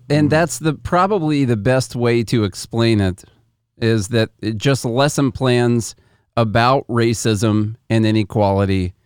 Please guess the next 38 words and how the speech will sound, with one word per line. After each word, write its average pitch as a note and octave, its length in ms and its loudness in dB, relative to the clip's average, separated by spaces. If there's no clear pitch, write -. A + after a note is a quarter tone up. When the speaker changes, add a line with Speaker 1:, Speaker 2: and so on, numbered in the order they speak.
Speaker 1:
and G#2 160 0
sexual G#2 360 -2
orientation G2+ 600 0
and F#2 100 0
gender F#2+ 300 0
identity. F2 500 -2
It E2+ 80 -8
doesn't G2 200 -2
have G2 160 0
anything G#2 400 -2
else F#2 380 -6
to G2+ 120 -4
do F2 420 -2
with, F#2+ 380 -2
uh, B2 180 0
something G#2 520 -2
going G#2+ 280 2
further A#2+ 480 2
than A2 100 2
a A2 80 2
lesson G#2+ 360 0
plan, G#2 440 0
or F2 120 -2
maybe F#2 240 -2
the F2+ 80 -6
lesson F2+ 340 -4
plan F2+ 320 -2
telling F#2 300 -4
your E2+ 140 -6
kid F#2 360 -4
that E2+ 120 -8
there's F2+ 220 -4
some F2+ 180 -4
type F2+ 280 -6
of F2 140 -10
evil F2 260 -8
oppressor F#2 560 -4
that, E2 220 -10